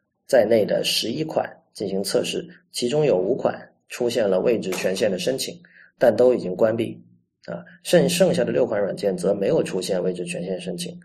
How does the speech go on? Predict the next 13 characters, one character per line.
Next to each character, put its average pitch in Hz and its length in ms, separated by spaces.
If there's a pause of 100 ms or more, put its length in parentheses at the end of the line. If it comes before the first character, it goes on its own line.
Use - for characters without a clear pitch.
(100)
但 117 160
通 135 140
过 135 100
操 135 200
作 131 280
发 107 240
现， 107 260 (240)
当 117 160
使 98 280
用 135 120
软 95 140
件 95 180
时， - 240